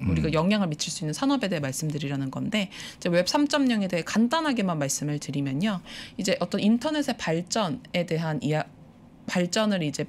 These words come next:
Speaker 1: 설명하는 단어죠. 그래서 이제 일 점 영, 이 점 영, 삼 점 영 이렇게 발전을 해왔는데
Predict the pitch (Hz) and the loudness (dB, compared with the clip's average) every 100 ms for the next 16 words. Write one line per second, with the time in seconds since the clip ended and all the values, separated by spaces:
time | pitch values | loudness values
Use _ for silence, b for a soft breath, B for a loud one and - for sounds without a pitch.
0 | - 269 262 262 220 180 - - 139 131 | -2 2 4 4 2 0 -2 -4 -4 -2
1 | 185 254 B B B 214 190 - - - | -4 -4 B B B -2 0 -2 -4 -4
2 | - 202 208 247 240 220 160 - 185 180 | 2 2 4 4 4 4 0 0 0 0
3 | 196 262 262 185 139 113 190 185 190 143 | 2 2 2 2 0 0 -2 -2 -4 -4
4 | 139 170 170 233 254 214 147 190 | -4 -2 0 2 2 2 2 0